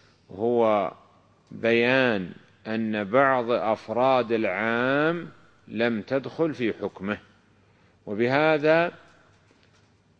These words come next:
المؤلف عرف التخصيص بتعريف آخر، فقال:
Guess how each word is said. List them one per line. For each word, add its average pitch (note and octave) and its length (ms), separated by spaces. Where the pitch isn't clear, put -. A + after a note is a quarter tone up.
المؤلف E3+ 720
عرف E3 440
التخصيص D#3 840
بتعريف B2+ 520
آخر، G#2 520
فقال: D3 760